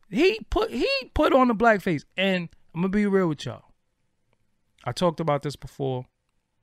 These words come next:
Drake went on, after he did the blackface thing, got exposed for that. Drake went on to stream more streams than he's ever streamed before.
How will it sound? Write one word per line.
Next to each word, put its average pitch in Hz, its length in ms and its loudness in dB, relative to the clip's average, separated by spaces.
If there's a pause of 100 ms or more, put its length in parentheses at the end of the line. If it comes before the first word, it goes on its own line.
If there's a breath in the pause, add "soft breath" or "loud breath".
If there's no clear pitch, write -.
(760)
Drake 165 320 2
went 170 200 -2
on, 160 260 -4
after 160 240 -4
he 170 120 -2
did 160 160 -6
the 156 60 -6
blackface 156 540 -4
thing, 160 340 -8 (720)
got 147 180 0
exposed 151 440 0
for 151 80 -6
that. 147 220 -2 (420 soft breath)
Drake 170 360 0
went 160 200 0
on 151 260 -2
to 135 120 -10
stream 160 600 -4
more 151 280 -2
streams 151 420 -4
than 139 120 -2
he's 147 240 -4 (120)
ever 151 400 0
streamed 120 760 -10
before. 117 520 -14